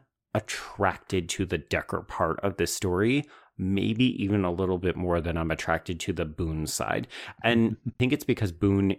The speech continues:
Speaker 1: is actually trying to figure himself out. In some ways, he's almost an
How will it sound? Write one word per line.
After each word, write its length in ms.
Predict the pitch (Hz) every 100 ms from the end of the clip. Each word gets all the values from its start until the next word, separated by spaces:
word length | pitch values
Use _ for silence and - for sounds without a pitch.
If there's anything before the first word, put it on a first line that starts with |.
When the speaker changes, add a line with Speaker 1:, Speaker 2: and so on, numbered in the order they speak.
| -
Speaker 1:
is 140 | 101
actually 300 | 95 85 101
trying 260 | 85 92 87
to 80 | 87
figure 300 | - 92 92
himself 500 | 90 - 90 85 90
out. 220 | 113 -
In 120 | 101
some 200 | 92 95
ways, 200 | 104 104 -
he's 180 | 104 -
almost 440 | 104 90 95 -
an 140 | 92